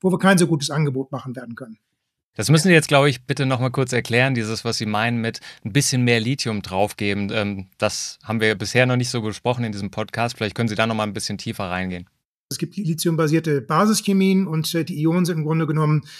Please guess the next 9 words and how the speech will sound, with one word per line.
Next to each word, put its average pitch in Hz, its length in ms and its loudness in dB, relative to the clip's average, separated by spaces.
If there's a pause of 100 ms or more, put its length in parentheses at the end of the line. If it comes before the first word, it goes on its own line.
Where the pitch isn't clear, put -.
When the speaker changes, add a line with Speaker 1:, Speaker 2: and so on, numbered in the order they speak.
(180)
Speaker 1:
diejenigen, 160 460 2
die 151 140 0
auch 151 160 -2
die 143 420 2
Elektronen 156 480 2
hin 151 160 4
und 120 100 -6
her 175 140 4
bewegen. 190 500 6